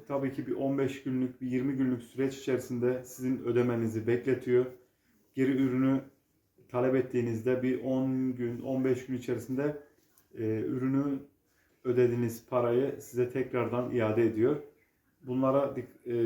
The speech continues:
özellikle dikkat edin. Bilinmedik sitelerden, e, alışveriş etmeyin. Örnek veriyorum, e, işte hepsi burada,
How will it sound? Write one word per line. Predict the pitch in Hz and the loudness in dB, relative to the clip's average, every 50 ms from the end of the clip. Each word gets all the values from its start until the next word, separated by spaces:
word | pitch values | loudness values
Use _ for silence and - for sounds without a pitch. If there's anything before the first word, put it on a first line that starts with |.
| 113 113 113 110 - | 4 4 4 2 0
özellikle | - 117 123 117 135 131 135 147 - - 117 120 131 131 - - - - _ _ _ _ _ _ _ _ _ _ _ _ _ _ _ _ _ _ _ - 123 | 0 -2 -2 -2 0 -2 -2 -2 -4 -2 0 0 0 0 -2 -8 -14 -20 _ _ _ _ _ _ _ _ _ _ _ _ _ _ _ _ _ _ _ -20 -18
dikkat | 117 - - 127 120 107 | -16 -6 0 0 2 2
edin. | 104 101 123 151 147 - - _ _ _ _ _ _ _ _ - | 2 2 0 -2 -4 -6 -10 _ _ _ _ _ _ _ _ -20
Bilinmedik | - 120 117 120 139 151 170 170 165 156 151 139 135 135 135 - | -20 -16 -8 -2 0 2 2 4 4 4 4 4 4 2 0 -2
sitelerden, | - - - - - 147 131 127 123 117 107 117 120 127 135 - - - _ _ _ _ _ _ _ _ _ - | -6 -12 -14 -6 -2 0 2 4 4 2 2 2 0 0 -2 -4 -8 -16 _ _ _ _ _ _ _ _ _ -6
e, | 120 113 113 110 110 110 110 - - _ _ _ _ _ _ _ _ _ | -4 -2 -2 -2 -2 -4 -6 -10 -12 _ _ _ _ _ _ _ _ _
alışveriş | 131 131 135 - - - 131 127 123 - | -6 -6 -4 -4 -2 0 0 0 0 2
etmeyin. | 175 156 - - - 110 104 104 117 - - _ _ _ _ _ _ _ _ _ _ | 2 2 0 0 -2 -4 -2 -2 -4 -6 -10 _ _ _ _ _ _ _ _ _ _
Örnek | - 151 147 143 156 160 151 - | -4 -2 2 4 4 2 2 2
veriyorum, | 143 131 120 123 120 113 123 127 123 - - | 2 4 6 6 6 6 2 0 -2 -6 -6
e, | 120 117 117 113 113 113 | -4 -2 -2 -2 -2 -4
işte | - - - - 120 | -6 -10 -10 -8 -6
hepsi | 110 131 127 - - 127 120 | -6 -6 -6 -8 -10 -6 -2
burada, | 123 123 123 117 113 113 113 110 - - | 0 0 2 2 2 0 0 -2 -4 -8